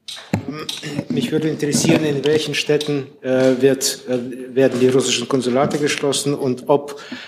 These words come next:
ähm, auch Deutschland die Zahl der, äh, russischen Vertreter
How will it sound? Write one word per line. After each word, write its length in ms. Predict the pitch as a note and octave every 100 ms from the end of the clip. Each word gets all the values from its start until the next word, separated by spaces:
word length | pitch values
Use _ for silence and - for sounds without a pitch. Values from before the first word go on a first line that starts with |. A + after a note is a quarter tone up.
| - -
ähm, 680 | C3 B2+ B2+ B2 B2 A#2 A#2 - - - -
auch 220 | B2+ -
Deutschland 800 | C3+ C#3 C#3 C3+ B2 A#2+ - -
die 80 |
Zahl 380 | - - B2+ B2+
der, 1040 | A#2+ B2 B2 A#2+ - - A#2 A#2 A2+ G#2 B2+
äh, 40 |
russischen 400 | B2 A#2 C3 C3+
Vertreter 640 | B2+ A#2+ B2+ B2 B2 B2